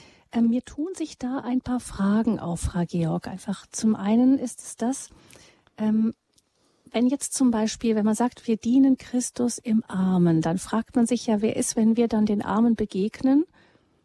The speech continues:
wer ist dann gemeint? Also ist dann Christus gemeint oder die Person des Armen? Also knapp gesagt, wenn eine Mutter Teresa Schwester einen Armen aus der Gosse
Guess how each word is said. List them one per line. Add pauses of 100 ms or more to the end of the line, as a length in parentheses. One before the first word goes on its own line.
(140)
wer
ist
dann
gemeint?
Also
ist
dann
Christus
gemeint
oder (400)
die
Person
des
Armen?
Also (180)
knapp
gesagt,
wenn
eine
Mutter
Teresa
Schwester
einen
Armen
aus
der
Gosse